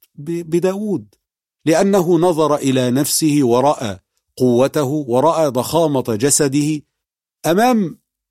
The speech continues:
نحافة داود عليه السلام وضعفه وصغر سنه وعدم خبرته، فقال: "يعني يا بني، اذهب وأت بأحد آخر مكانك، فإني لا أحب أن أقتلك،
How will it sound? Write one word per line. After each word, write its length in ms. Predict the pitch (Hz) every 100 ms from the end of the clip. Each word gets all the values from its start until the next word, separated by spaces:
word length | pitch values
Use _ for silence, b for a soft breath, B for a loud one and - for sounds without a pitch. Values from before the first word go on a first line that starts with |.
| -
نحافة 460 | 151 - 214 202 156
داود 420 | 127 131 170 156
عليه 320 | 117 139 139
السلام 460 | 127 - 123 170 156
وضعفه 520 | 156 196 175 - 87 _ -
وصغر 400 | 123 220 202 165
سنه 500 | - 202 180 123 110
وعدم 420 | 120 127 185 185
خبرته، 520 | - 156 160 185 113 - _ _ _ _ _ _ _ _
فقال: 440 | - 156 - 233 220
"يعني 320 | 185 175 196
يا 120 | 214
بني، 480 | 196 190 190 151 127
اذهب 380 | 208 214 165 165
وأت 260 | 151 175 156
بأحد 500 | 143 165 165 147 143
آخر 360 | 165 160 147 139
مكانك، 500 | 135 160 165 139 -
فإني 440 | 139 185 190 160
لا 260 | 139 135 123
أحب 300 | - 185 160
أن 200 | 147 123
أقتلك، 640 | 120 - 185 120 _ _